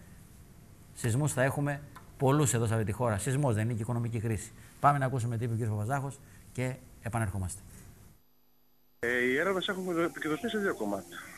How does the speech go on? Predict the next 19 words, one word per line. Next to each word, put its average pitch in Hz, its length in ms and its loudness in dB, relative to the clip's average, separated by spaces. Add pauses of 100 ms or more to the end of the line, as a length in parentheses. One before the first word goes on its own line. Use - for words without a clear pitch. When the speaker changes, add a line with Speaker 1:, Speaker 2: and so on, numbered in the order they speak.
(120)
Speaker 2:
Πρώτον, 170 200 0
στο 170 120 -6
πώς 165 240 -4
ακολουθεί 143 420 0
αυτή 135 220 -2
η 143 40 4
εξελίξη 127 760 -2
στον 113 100 -12
χώρο, 110 400 -2
δηλαδή 147 300 0 (420)
ποιο 185 180 0
κομμάτι 147 400 0
του 131 120 0
ρήγματος 120 380 -2
της - 80 -8
Κεφαλονιάς 113 760 -2 (840)
έχει 131 320 0
ενεργοποιηθεί, 120 800 2
ε, 107 960 -4